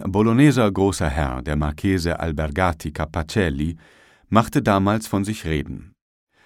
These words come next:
Er hatte dem Publikum sein Theater geschenkt und war selber ein sehr guter Schauspieler. Er hatte sich berühmt gemacht, indem er seine Ehe mit der Tochter eines sehr guten Hauses, die er nicht liebte, für nichtig erklären ließ,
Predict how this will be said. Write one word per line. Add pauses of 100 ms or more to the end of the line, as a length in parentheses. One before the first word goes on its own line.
(140)
Er
hatte
dem
Publikum
sein
Theater
geschenkt (240)
und
war
selber
ein
sehr
guter
Schauspieler. (840)
Er
hatte
sich
berühmt
gemacht, (300)
indem
er
seine
Ehe
mit
der
Tochter
eines
sehr
guten
Hauses,
die
er
nicht
liebte,
für
nichtig
erklären
ließ,